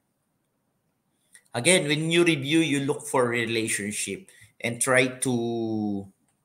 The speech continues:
try to analyze, uh, the relationship between numbers and between words, di ba?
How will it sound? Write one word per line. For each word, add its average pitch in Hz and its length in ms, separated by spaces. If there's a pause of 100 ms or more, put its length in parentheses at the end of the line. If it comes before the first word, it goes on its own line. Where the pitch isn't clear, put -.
(600)
try 120 280
to - 160
analyze, 104 960
uh, 95 400
the 110 120
relationship 107 840
between 98 360
numbers 92 800 (320)
and 104 160
between 101 400
words, 101 800
di 85 120
ba? 76 200